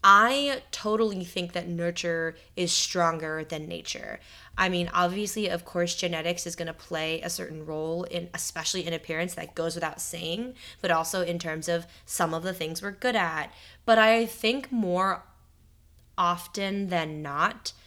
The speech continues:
like, talents that are required, skills that are learned, um, level of intellect can all be influenced by nurture, you know, by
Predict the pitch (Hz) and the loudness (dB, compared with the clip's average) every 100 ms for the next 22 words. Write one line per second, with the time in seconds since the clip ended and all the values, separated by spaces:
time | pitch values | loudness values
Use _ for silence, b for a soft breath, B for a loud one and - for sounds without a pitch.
0 | b b b - - 196 170 170 - _ | b b b -20 -14 -4 -4 -4 -14 _
1 | _ - - - 196 202 226 226 220 190 | _ -20 -14 -2 2 4 2 0 -4 -4
2 | 190 190 180 170 165 170 170 - 220 208 | -6 -4 -2 0 0 -2 -2 -4 -2 -2
3 | 202 196 185 185 175 170 165 165 165 170 | -2 -2 -2 -2 -2 -2 -2 -2 -4 -6
4 | - B B B - - 165 165 165 175 | -8 B B B -12 -6 -6 -6 -8 -10
5 | - 185 175 196 214 208 190 180 175 180 | -10 -2 2 2 2 -2 -2 -2 -2 0
6 | 165 156 160 - - - - 202 196 175 | 0 0 -2 -8 -12 -10 -8 -6 0 2
7 | 180 247 247 214 196 170 170 175 180 175 | 2 2 -2 -4 -4 -4 -6 -2 -2 -2
8 | 175 - 165 160 156 151 156 - 165 - | -4 -4 -4 -4 -6 -8 -6 -8 -8 -10
9 | 165 165 156 151 156 156 151 156 160 | -8 -8 -8 -10 -6 -4 -2 -2 -4